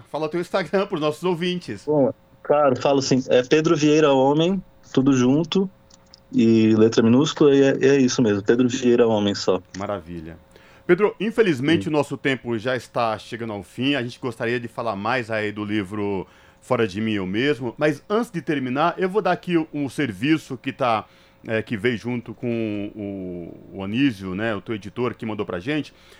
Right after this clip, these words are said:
Speaker 1: O livro foi editado por uma editora fora do circuito comercial de Curitiba, chamada Terra Sem Amos, tem setenta páginas, é um bacana, um trabalho gráfico, e a apresentação é do poeta e crítico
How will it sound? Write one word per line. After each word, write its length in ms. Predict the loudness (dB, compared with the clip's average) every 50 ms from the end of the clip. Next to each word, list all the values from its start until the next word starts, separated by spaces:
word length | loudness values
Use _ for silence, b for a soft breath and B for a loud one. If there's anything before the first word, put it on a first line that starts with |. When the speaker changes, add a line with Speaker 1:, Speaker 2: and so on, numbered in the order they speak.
| B B B B B B
Speaker 1:
O 80 | -2
livro 220 | 0 2 2 2 2
foi 160 | 2 2 0
editado 480 | 0 0 0 0 2 2 2 2 2 -2
por 160 | -2 -2 -2
uma 160 | 0 0 -2
editora 500 | -2 -2 -4 -4 -2 0 2 2 4 2
fora 220 | 2 0 -2 -2
do 100 | -2 -4
circuito 460 | -6 -8 -8 -8 -6 -4 -2 -2 -2 -2
comercial 480 | -4 -4 -4 -4 -4 -2 -2 -2 -2
de 80 | -2 -4
Curitiba, 480 | -6 -8 -8 -8 -6 -6 -4 -2 -2
chamada 420 | -2 -2 -2 -2 -2 -2 0 -2 -4
Terra 600 | -4 _ _ 0 0 2 2 2 2 0 0 -2
Sem 280 | -6 -6 -6 -4 -4
Amos, 480 | -2 0 0 0 2 2 0 0 -2 -2
tem 140 | -4 -4 -4
setenta 380 | -4 -6 -8 -8 -6 -4 -6
páginas, 680 | -2 2 4 6 6 6 4 2 0 -2 -2 -2 -4 -10 B B B B B B B
é 160 | 2 2 4
um 280 | 4 2 0 -2 -2 -4
bacana, 680 | -6 -6 -4 2 4 4 4 4 2 2 2 4 4 2
um 80 | 2
trabalho 360 | 4 4 6 6 6 6 6
gráfico, 540 | 6 6 8 10 10 10 8 6 2 2 4
e 60 | 6
a 40 | 6
apresentação 760 | 6 4 2 -2 -2 0 0 -2 -2 0 0 0 2 2 2
é 40 | 0
do 80 | 0 -2
poeta 480 | 0 2 2 4 4 2 2 0 -2 -2 -2
e 80 | -4
crítico 640 | -4 -6 -4 -2 -2 -2 -2 -4 -8 -8 -8 -8 -4